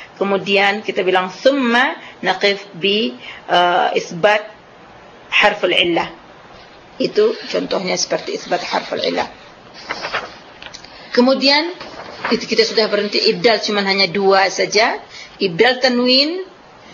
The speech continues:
Kalau tentang ibdal tanwin, kita boleh mengatakan setelah ibdal summa bisukun mahad. Kalau ibdal tak marbutah,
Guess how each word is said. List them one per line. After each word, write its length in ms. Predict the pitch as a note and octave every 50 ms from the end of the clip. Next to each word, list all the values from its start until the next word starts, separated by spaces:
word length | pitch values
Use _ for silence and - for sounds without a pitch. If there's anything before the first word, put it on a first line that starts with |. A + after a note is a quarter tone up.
| - - -
Kalau 240 | - F3+ F#3 F#3
tentang 300 | G#3 G3 E3 A3 A#3 G#3+
ibdal 260 | A3+ G#3 B3 B3 A#3+ B3+
tanwin, 260 | B3+ B3 B3+ B3+ B3+ B3
kita 180 | B3 B3+ A#3+
boleh 240 | G#3 G#3+ A3 A3 A3
mengatakan 560 | G#3+ G#3+ G#3+ G#3 G#3 - G#3 G3+ A3 A#3 A#3+
setelah 320 | A#3 - - G#3 G3+ G#3 -
ibdal 460 | G3 F#3+ F3+ D#3 D#3 A#3 C4+ D#4 G4 A4 A#4 - - - - - - - - -
summa 880 | - - - - B3+ B3+ B3 A#3 A3 G#3+ G#3+ A3 A#3+ C4+ D#4 F4+ G4 - - - - - -
bisukun 400 | A3 - - E3+ - F#3+ F3 E3+
mahad. 320 | E3+ E3 - - - - - - - - - - - - - - - - - - - - - -
Kalau 220 | F#3 G3 A#3 C4+ -
ibdal 320 | C4 A#3 G#3 C#4+ C#4 C#4+
tak 160 | - C4+ - A3
marbutah, 500 | A3 A#3 A#3 G#3 C4 C#4+ C#4 D4 D#4 F4+